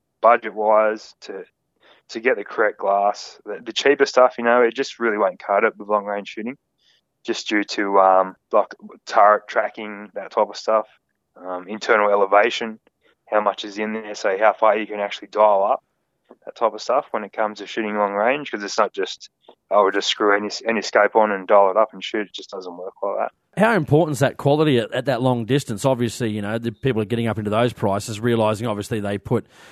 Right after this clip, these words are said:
Speaker 2: that price of a scope on there, you know, say fifteen hundred to, you know, two and a half thousand. They've got the expense of a rifle, you know, reloading gear.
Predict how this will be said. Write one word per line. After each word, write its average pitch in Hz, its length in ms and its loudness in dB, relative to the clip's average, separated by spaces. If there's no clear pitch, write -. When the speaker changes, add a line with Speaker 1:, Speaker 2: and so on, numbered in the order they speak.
Speaker 2:
that 127 300 -2
price 120 320 0
of 117 100 -4
a 110 60 -4
scope 120 340 -2
on 117 160 0
there, 117 180 0
you 117 140 -2
know, 107 260 -2
say 104 280 -8
fifteen 113 500 -2
hundred 117 580 -2
to, 101 380 -4
you 98 80 -10
know, 92 100 -10
two 131 200 0
and 113 80 0
a 107 40 -2
half 110 260 -2
thousand. 123 500 0
They've 107 120 -4
got 104 200 -4
the 98 440 -4
expense 117 480 -6
of 104 120 -4
a 101 60 -2
rifle, 117 640 0
you 113 60 -2
know, 101 100 -4
reloading 113 640 -2
gear. 120 380 0